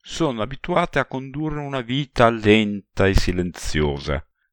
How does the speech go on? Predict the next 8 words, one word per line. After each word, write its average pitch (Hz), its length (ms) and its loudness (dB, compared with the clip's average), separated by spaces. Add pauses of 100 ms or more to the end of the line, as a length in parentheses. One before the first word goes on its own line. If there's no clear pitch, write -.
(140)
a 85 120 -2
nascondersi 82 1160 -4
dallo 76 260 -6
sguardo 80 640 -2
avido 80 600 2
degli 76 280 -8
altri 92 360 -4
animali 135 760 0